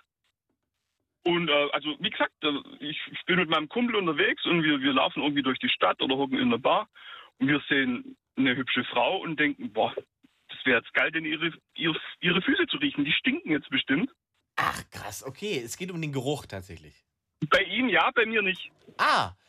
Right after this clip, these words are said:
Speaker 2: er ist Geruchsfetischist. Und du? Was ist es bei dir, wenn du Füße anfasst, siehst?
Speaker 1: Nee, bei mir ist es,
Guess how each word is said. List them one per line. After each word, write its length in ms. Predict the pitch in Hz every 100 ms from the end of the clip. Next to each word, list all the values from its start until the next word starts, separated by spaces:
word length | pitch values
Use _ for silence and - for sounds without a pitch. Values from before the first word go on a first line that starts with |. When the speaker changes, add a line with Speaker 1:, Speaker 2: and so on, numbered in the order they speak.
| _ _
Speaker 2:
er 240 | - 269 269
ist 160 | -
Geruchsfetischist. 1000 | 214 254 294 - 196 165 - 104 - _ _ _ _ _ _ _ _ _ _ _ _ _ _ _ _ _ _ _ -
Und 200 | 180 151
du? 160 | 254 480 453
Was 160 | 226 -
ist 100 | 269
es 120 | 269
bei 100 | 285
dir, 220 | 349 262
wenn 80 | 202
du 80 | 185
Füße 340 | 240 247 -
anfasst, 480 | 226 302 - 262 220
siehst? 680 | 180 214 269 294 - - -
Speaker 1:
Nee, 220 | 156 220 -
bei 100 | 214
mir 200 | 226 262
ist 80 |
es, 80 | 254